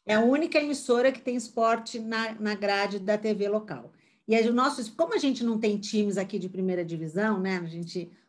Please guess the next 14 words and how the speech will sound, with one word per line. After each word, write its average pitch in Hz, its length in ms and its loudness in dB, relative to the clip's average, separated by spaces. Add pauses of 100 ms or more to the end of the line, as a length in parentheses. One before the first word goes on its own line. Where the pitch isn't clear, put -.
os 208 100 -6
nossos 254 380 2
times 226 380 -2
de - 80 -4
futebol 226 420 -2
aqui, 208 220 -2
tadinho, 196 480 -4
sofrem 220 480 2
um 185 120 -4
pouco. 262 480 0 (480)
A 214 140 4
gente 240 400 2
tem, 226 720 0 (280)
é, 185 440 0